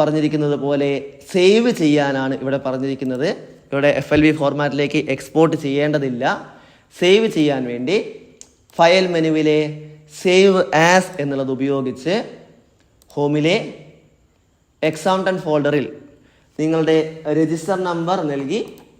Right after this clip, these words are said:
ഈ ഫയലിനെ നമുക്ക് സേവ് ചെയ്യാവുന്നതാണ്. ഇവിടെ നിങ്ങളുടെ രജിസ്റ്റർ നമ്പർ നൽകുക. അണ്ടർസ്കോർ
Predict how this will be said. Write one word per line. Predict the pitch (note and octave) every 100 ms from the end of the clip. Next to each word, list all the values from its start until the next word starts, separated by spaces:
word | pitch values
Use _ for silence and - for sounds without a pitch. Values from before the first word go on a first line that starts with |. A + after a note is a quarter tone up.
| _ -
ഈ | D#3+ D#3+
ഫയലിനെ | C#3+ C#3 C#3+ C#3+ - - -
നമുക്ക് | C#3 C3+ A3 - - - _ _ _ _ _ -
സേവ് | E3+ E3 D#3+ D#3
ചെയ്യാവുന്നതാണ്. | C#3+ C3+ B2+ C3+ D3 - - - - - - _ _ _ -
ഇവിടെ | B2+ C3+ C3 - -
നിങ്ങളുടെ | C3+ C3+ C#3 - C3
രജിസ്റ്റർ | C3 C3 D3 C#3
നമ്പർ | C#3+ C#3 C3
നൽകുക. | B2+ C3 G3+ - - - - _ _ _ -
അണ്ടർസ്കോർ | C3+ C#3+ C#3+ - D#3